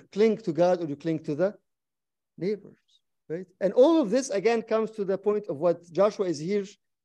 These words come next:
This is the f-, this is the, the, the finale, right? He's like, "Okay, I'm gonna go, and then here is, you're gonna stay after me, but here is, take, take this from me.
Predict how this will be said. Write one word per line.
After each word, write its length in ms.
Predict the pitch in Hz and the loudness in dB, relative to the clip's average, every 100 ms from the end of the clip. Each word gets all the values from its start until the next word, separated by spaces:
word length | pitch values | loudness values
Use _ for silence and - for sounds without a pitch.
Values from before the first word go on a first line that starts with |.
| _ _ | _ _
This 160 | 185 196 | -4 2
is 120 | 202 | 2
the 100 | 156 | 4
f-, 220 | 170 - - | 0 -2 -16
this 300 | 151 165 - | -4 -4 -4
is 120 | 151 | -2
the, 260 | 165 156 143 | 2 2 0
the, 220 | 147 143 | -4 -4
the 100 | 139 | -6
finale, 460 | 170 160 147 131 - | -2 0 -2 -6 -8
right? 280 | 151 156 165 _ _ | -4 -4 -6 _ _
He's 100 | 170 | -12
like, 160 | 139 131 _ _ 160 | -12 -14 _ _ -14
"Okay, 180 | - | -8
I'm 160 | 143 180 | -6 -2
gonna 220 | 175 170 | 0 -2
go, 300 | 139 196 220 - _ _ _ _ _ | 2 0 0 -12 _ _ _ _ _
and 160 | 151 143 | -4 0
then 420 | 165 160 143 131 _ _ | 0 0 -6 -10 _ _
here 200 | - 180 | -2 0
is, 320 | 165 127 - | 0 -4 -12
you're 140 | 156 143 | -10 -4
gonna 220 | 151 147 | -2 -2
stay 440 | - 175 214 214 | -2 2 2 0
after 320 | 170 175 - | -6 -8 -8
me, 240 | 160 196 220 - _ | -4 -4 -6 -12 _
but 220 | 156 151 | -4 -4
here 220 | - 202 190 | -8 -2 -2
is, 220 | 170 - | -2 -6
take, 360 | - 202 - | 0 0 0
take 200 | - 190 | 0 0
this 160 | 156 165 | -2 -8
from 160 | 143 | -8
me. 100 | 120 | -10